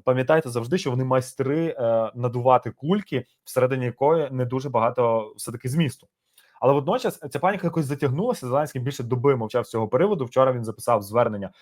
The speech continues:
де сказав буквально кілька слів, що там вжиті заходи, що аж ніяк не заспокоїло. А сьогодні він виправляє помилки і дивіться, що робить. Дуже цікавий момент, на який варто звернути, е,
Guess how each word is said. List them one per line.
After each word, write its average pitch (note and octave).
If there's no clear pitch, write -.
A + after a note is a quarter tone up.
де A#2
сказав A2+
буквально A#2+
кілька A#2
слів, B2+
що G2+
там G2+
вжиті B2
заходи, C#3+
що A2
аж A2+
ніяк C3
не G2+
заспокоїло. F#2+
А G#2+
сьогодні D#3+
він C3+
виправляє B2+
помилки G#2+
і G#3+
дивіться, B2
що A2+
робить. F2+
Дуже C#3
цікавий A2
момент, A2+
на B2
який G#2+
варто G#2+
звернути, G2+
е, F#2+